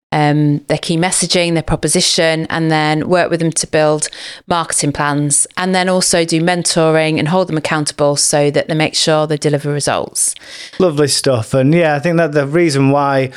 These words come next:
Speaker 2: we've brought you in today is that, you know, you're, you're the expert of, of the marketing plan, and that's kind of what we're gonna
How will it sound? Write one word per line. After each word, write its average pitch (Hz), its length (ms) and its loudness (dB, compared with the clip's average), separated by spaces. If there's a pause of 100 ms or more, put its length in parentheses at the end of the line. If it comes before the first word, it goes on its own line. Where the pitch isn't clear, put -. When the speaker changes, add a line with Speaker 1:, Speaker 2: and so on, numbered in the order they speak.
(360)
Speaker 2:
we've 135 500 0 (180)
brought 139 220 2
you 147 160 4
in 127 240 2
today 127 380 2
is 131 140 0
that, 127 180 0
you 131 100 2
know, 120 120 0
you're, 131 260 2
you're 131 160 2
the 131 140 0
expert 135 500 -2
of, 120 140 -2
of 120 180 -2
the 127 80 0
marketing 131 540 0
plan, 117 280 0
and 113 120 2
that's - 200 -2
kind 123 220 -2
of 110 100 -2
what 123 160 0
we're 117 80 0
gonna 120 300 -2